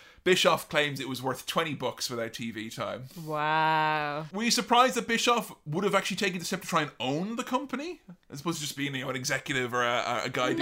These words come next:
Speaker 1: doing a job?
Speaker 2: I'm, I'm not surprised.
Speaker 1: You think he really thought that he could have saved it or made it better or something?
Speaker 2: Yeah, I think he, he thinks that.
Speaker 1: Is he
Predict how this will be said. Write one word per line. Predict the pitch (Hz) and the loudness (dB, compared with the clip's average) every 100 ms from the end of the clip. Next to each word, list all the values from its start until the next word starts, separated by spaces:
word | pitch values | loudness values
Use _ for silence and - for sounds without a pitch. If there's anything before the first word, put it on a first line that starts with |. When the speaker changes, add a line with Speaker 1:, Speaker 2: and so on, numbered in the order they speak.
| 330 | 4
Speaker 1:
doing | 311 | 4
a | |
job? | - 302 330 | 2 2 4
Speaker 2:
I'm, | 392 | 2
I'm | 359 | 2
not | 285 | -2
surprised. | - 214 196 175 180 - - | -2 -2 2 4 2 -2 -10
Speaker 1:
You | 190 185 | -6 -4
think | 226 240 | -2 -4
he | 233 220 | -4 -4
really | 208 208 208 190 | -4 -6 -4 -2
thought | 196 185 | 0 0
that | 180 | 0
he | 165 | -6
could | 160 156 | -6 -6
have | |
saved | - 160 160 131 | -2 -2 -2 -2
it | 104 | -4
or | 92 123 | -4 -4
made | 123 120 | -4 -6
it | 117 | -4
better | 131 123 107 107 | 0 0 -2 -6
or | |
something? | - 330 403 | -4 0 4
Speaker 2:
Yeah, | |
I | - | 4
think | 392 359 | 2 -2
he, | 330 294 | -2 -2
he | 233 294 | 0 0
thinks | - 277 208 - | 2 -2 -4 -6
that. | 185 156 139 | -4 -4 -4
Speaker 1:
Is | 233 302 320 247 - | 0 2 2 2 -2
he | 196 170 170 160 135 | -2 0 0 -2 -6